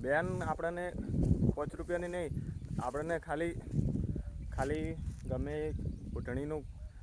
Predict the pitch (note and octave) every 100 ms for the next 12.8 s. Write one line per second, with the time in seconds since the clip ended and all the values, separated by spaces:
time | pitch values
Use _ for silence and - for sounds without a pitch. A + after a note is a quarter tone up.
0 | - A2+ A2+ C#3+ D#3+ E3+ D#3 A#2 B2+ G3+
1 | E3+ - - C#3 C#3+ D#3+ E3+ - D#3 E3
2 | D3 C#3 A#2+ A2+ - - - - C#3+ E3+
3 | F3 F3+ F3+ F3 E3+ E3+ E3+ D#3 D3+ -
4 | D#3+ D#3 D3+ D#3 D3+ - D3+ D3 D3 -
5 | D3+ - C3+ - D#3+ D#3+ D#3 D3+ B2+ -
6 | - - A#2+ D3 C3+ C#3 D#3 D3 C#3 D#3
7 | D#3 D#3 C#3+ C3+ B2 B2 B2 D3 D#3+ F3
8 | - - - - - - C#3+ C#3+ B2+ C#3
9 | D#3+ E3 - C#3+ D3+ F3 C3+ C3 D3+ G3
10 | E3+ E3 - - - - - - - C#3
11 | D#3 B2 - - - B2+ C#3+ D3 D3 C#3+
12 | D3 - C3+ C#3 C#3 C3+ D3+